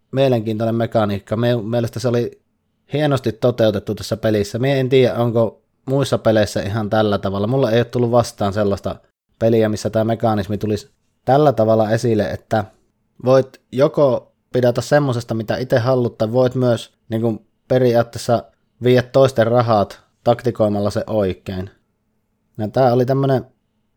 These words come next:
hyvä peli. Käydään siis kauppaa ja yritetään saada noita työntekijöitä itselle ja pisteitä. Ja sit se pisteen keräys oli myös mielenkiintoinen, että sulla piti olla tietty määrä,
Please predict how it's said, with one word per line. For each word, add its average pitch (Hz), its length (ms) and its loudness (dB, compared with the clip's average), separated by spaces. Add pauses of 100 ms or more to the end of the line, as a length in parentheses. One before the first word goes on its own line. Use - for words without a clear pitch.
(120)
hyvä 139 280 2
peli. 95 380 -2 (640)
Käydään 120 280 0
siis 156 140 -2
kauppaa 131 540 4
ja 107 200 2 (120)
yritetään 107 600 0
saada 110 280 0
noita 104 380 -2 (400)
työntekijöitä 104 640 -2
itselle 98 420 -2
ja 95 200 0 (380)
pisteitä. 107 480 0
Ja 107 120 2
sit 120 120 -2
se 135 140 -2 (500)
pisteen 147 400 -2
keräys 117 320 2
oli 127 180 0
myös 131 340 0
mielenkiintoinen, 107 640 -2
että - 80 -10
sulla 113 160 0
piti 120 240 0
olla 120 280 2 (580)
tietty 139 400 0
määrä, 120 480 0